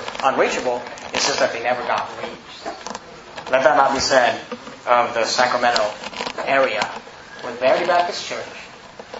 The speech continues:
Let us go out and preach the gospel and try to get people saved, because Judgment Day is coming. Let's bow our heads and have a word of prayer. Dear Heavenly Father,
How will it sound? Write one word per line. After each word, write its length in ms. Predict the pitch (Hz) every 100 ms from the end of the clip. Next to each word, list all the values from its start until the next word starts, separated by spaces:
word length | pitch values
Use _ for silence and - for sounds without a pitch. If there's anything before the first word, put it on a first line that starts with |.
| - -
Let 100 | 147
us 140 | 139
go 100 | 151
out 140 | 165 156
and 120 | 127
preach 220 | 175 170 -
the 60 |
gospel 440 | 151 156 165 - 127
and 100 | 123
try 160 | 147
to 80 | 143
get 140 | 147 -
people 200 | 160 156
saved, 400 | 151 139 120 - - -
because 340 | 135 135 123 -
Judgment 680 | 151 180 180 180 196 185 165
Day 380 | 165 170 165 165 135 139 143 143
is 120 | 135
coming. 280 | - 127 -
Let's 1120 | - - - - - - - 151 - - - 160
bow 80 |
our 100 | 135
heads 220 | 131 139 127
and 80 |
have 120 | 123 117
a 60 |
word 80 | 120
of 60 | -
prayer. 180 | 123
Dear 160 | 120 131
Heavenly 160 | 127 123
Father, 320 | 135 127